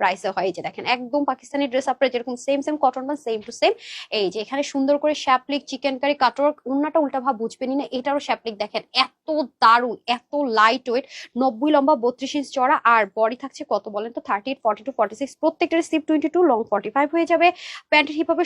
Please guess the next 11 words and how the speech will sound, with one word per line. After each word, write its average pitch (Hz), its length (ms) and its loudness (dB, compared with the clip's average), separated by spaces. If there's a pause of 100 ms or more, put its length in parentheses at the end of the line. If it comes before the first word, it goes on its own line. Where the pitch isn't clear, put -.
(100)
ষোলো, 320 260 4 (120)
লম্বা 254 240 4 (100)
হয়ে 285 260 4
যাবে 262 140 0 (120)
ফর্টির 240 320 0
মতো 247 220 -4
স্ট্রেট 262 280 -4
কাট 285 180 0
একটা 294 200 -6
সুন্দর 262 220 2 (120)
প্যান্ট 247 200 4